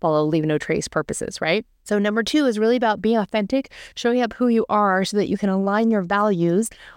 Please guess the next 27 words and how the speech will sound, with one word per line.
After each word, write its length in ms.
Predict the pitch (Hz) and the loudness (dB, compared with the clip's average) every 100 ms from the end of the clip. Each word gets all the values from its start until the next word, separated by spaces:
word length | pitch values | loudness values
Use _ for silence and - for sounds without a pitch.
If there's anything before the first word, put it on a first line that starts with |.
| _ - | _ -4
from 180 | 202 | 0
your 120 | 180 170 | 0 0
brand 340 | 202 214 202 | 0 2 0
and 100 | 180 | 0
yourself 420 | 165 - 254 214 - - - | 0 0 0 0 -4 -18 -6
with 240 | 185 196 - | -2 -2 0
those 500 | 196 233 247 240 - _ - | 2 2 2 0 -6 _ -6
values 440 | 165 170 165 170 | -2 0 0 -2
of 160 | - 170 | -2 0
your 180 | 175 165 | 0 -2
couples 540 | - 170 - 170 175 - | -4 -4 0 0 0 -2
and 100 | 165 | -4
clients. 540 | - - - - - - _ _ - - - - - - - | -4 -6 -8 -12 -16 -18 _ _ -20 -20 -20 -20 -20 -20 -6
Number 300 | 208 277 381 | -2 0 0
three 300 | - 254 262 | 0 0 2
is 100 | 208 - | 0 0
all 240 | 202 240 | 2 2
about 360 | 262 214 214 180 | 2 2 0 0
being 240 | 190 185 | 0 2
consistent. 540 | 175 180 175 151 - - - | 2 -2 -2 -4 -6 -10 -12
So 160 | 214 196 | -4 -2
this 200 | 214 285 | 0 0
is 120 | 262 | 0
super 460 | - 269 254 254 240 | 0 0 2 2 0
important 360 | 220 208 190 | 0 0 2
in 80 | 190 | 2
business, 400 | 185 180 208 | 0 0 -2